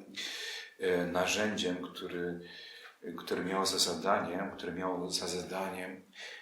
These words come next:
e, ogłosić światu zbawienie w imieniu naszym, naszego Pana Jezusa Chrystusa w Azji. Święty Franciszek Ksawery,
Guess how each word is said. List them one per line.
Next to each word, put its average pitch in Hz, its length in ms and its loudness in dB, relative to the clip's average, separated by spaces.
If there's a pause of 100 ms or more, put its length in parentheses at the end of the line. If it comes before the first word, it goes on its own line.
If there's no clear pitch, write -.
(140)
e, 92 40 -4 (760)
ogłosić - 560 4
światu 90 640 2
zbawienie 87 420 0
w 87 80 -8
imieniu 90 240 -4 (200)
naszym, 87 400 -4
naszego 87 280 -4
Pana 90 240 0
Jezusa 87 220 0
Chrystusa 90 520 -4
w - 180 -10
Azji. - 340 -2 (680)
Święty - 320 -2
Franciszek - 720 0
Ksawery, 90 720 2